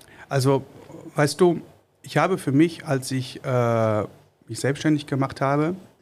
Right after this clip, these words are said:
habe ich für, äh, habe ich bei mir ein Talent entdeckt. Und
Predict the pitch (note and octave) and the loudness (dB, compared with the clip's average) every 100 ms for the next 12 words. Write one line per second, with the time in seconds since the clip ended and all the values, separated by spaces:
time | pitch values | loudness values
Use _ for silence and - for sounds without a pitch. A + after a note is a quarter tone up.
0 | _ _ _ - - - _ - - C3+ | _ _ _ -20 -20 -20 _ -14 -4 -2
1 | C#3 - D3 C3 C3 C3+ B2 C3+ D3 - | -2 -2 2 2 2 0 2 0 -2 2
2 | C#3 C#3+ C#3 - C3 C3+ B2+ G#2+ A2 - | 4 4 2 0 0 0 -2 -4 -6 -12
3 | - - - - - - - - - _ | -20 -20 -20 -20 -20 -20 -20 -20 -20 _
4 | _ _ _ _ _ _ _ - C3 C3 | _ _ _ _ _ _ _ 0 4 4
5 | B2 B2 A#2 - | 4 0 -4 -10